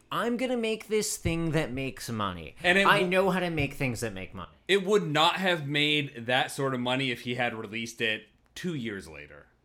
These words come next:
Speaker 2: So he,
Speaker 1: No.
Speaker 2: he, like, is very prescient in when he does the things he <laughs> does, too. It's pretty brilliant.
Speaker 1: He sees the opening, and
Speaker 2: Yeah.
Speaker 1: he takes it, and it never makes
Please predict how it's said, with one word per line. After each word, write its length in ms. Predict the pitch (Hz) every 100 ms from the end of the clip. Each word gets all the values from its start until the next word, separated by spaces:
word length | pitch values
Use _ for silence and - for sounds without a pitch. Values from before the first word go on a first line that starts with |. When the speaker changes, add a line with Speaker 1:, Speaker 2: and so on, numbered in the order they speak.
| -
Speaker 2:
So 200 | - 135
he, 180 | 160 175
Speaker 1:
No. 160 | 269
Speaker 2:
he, 60 | 185
like, 160 | 156 156
is 120 | 151
very 220 | 190 233
prescient 520 | - - 185 180 170 143
in 300 | 131 117 113
when 320 | 151 170 180
he 240 | 170 156
does 400 | 143 151 147 135
the 100 | 120
things 340 | 120 139 135 131
he 100 | 135
<laughs> 160 | 120
does, 280 | 156 143 120
too. 340 | - 156 123 107
It's 160 | 123 -
pretty 300 | - 349 -
brilliant. 580 | 175 233 160 113 110
Speaker 1:
He 240 | - 208 226
sees 560 | - - 214 262 277
the 200 | 240 214 165
opening, 520 | 175 180 202 208 202
and 120 | 143
Speaker 2:
Yeah. 220 | 208 214
Speaker 1:
he 40 | 208
takes 300 | 160 156 -
it, 160 | 220 - -
and 80 | 143
it 140 | 139
never 320 | 139 147 202
makes 380 | 196 170 143 -